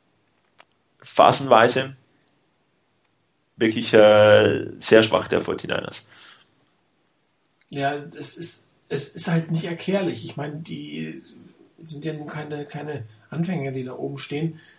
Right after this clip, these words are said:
Speaker 2: Oder es ist Philosophie. Nur diese Philosophie könnte ich persönlich überhaupt nicht nachvollziehen, weil sie doch relativ viele, äh, lange Downs hervorruft. Ähm, was man natürlich auch sagen muss, da kann es gerne aufkommen, dass, dass das Ball wegwerfen von Colin Kaepernick nicht seine Lieblingseigenschaft ist.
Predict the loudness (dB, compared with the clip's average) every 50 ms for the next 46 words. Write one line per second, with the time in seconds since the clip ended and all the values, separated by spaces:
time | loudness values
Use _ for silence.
0 | _ _ _ _ _ _ _ 4 6 6 6 6 4 2 0 0 0 0 0 2
1 | 2 2 2 0 0 -2 -4 -2 -2 0 0 0 0 -2 -2 -4 -4 -4 -4 -6
2 | -4 0 0 2 2 2 2 0 0 0 0 0 -2 -2 -4 -4 -4 -6 -4 -2
3 | -2 -2 -2 -4 -8 -12 -12 -8 -4 -2 0 0 0 0 -2 -4 -6 -6 -6 -6
4 | -6 -8 -8 -8 -6 -6 -6 -6 -8 -10 -12 -10 -8 -6 -6 -6 -6 -6 -6 -6
5 | -8 -10 -10 -10 -8 -6 -6 -6 -6 -6 -8 -10 -8 -8 -4 -4 -4 -4 -4 -8
6 | _ _ _ _ _ _ _ _ _ -10 -8 -8 -6 -6 -6 -6 -6 -4 -4 -2
7 | -2 -2 -4 -6 -8 -8 -10 -12 -14 -16 -18 -16 -10 -6 -4 -4 -2 -2 -2 -4
8 | -4 -6 -8 -10 -10 -10 -10 -8 -6 -6 -4 -4 -4 -6 -8 -10 -14 _ _ _
9 | _ _ _ _ _ _ _ _ _ _ _ _ _ _ _ -16 -14 -12 -12 -12
10 | -14 -16 -18 -20 _ _ _ _ _ _ _ _ _ _ _ _ _ _ -18 -14
11 | -6 0 2 2 4 4 2 2 2 2 2 2 2 2 0 0 0 0 0 0
12 | -2 -2 -4 -4 -2 -2 -4 -4 -4 -6 -10 -10 -10 -8 -8 -10 -8 -4 -2 0
13 | 0 0 0 0 -2 -2 -2 -4 -2 0 0 0 -2 -4 -8 -10 -10 -10 -12 -10
14 | -8 -8 -8 -8 -8 -6 -4 -4 -4 -2 -2 -4 -4 -4 -2 -2 -4 -2 -2 -2
15 | -2 0 0 0 -2 0 -2 -2 -2 -2 -4 -8 -10 -10 -10 -10 -10 -10 -14 -14
16 | -14 -14 -14 -16 -18